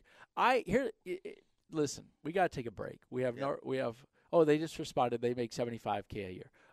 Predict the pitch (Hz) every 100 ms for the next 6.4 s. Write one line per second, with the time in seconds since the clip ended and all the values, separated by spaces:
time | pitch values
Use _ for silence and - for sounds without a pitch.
0 | - 139 143 - 175 185 160 156 - 139
1 | 127 127 120 117 - 151 - - 131 120
2 | 117 113 - 113 123 110 123 110 - _
3 | - 113 104 113 - 117 _ _ _ _
4 | - 123 - _ - _ - 147 147 135
5 | - 156 151 131 - _ _ _ 147 175
6 | 160 143 143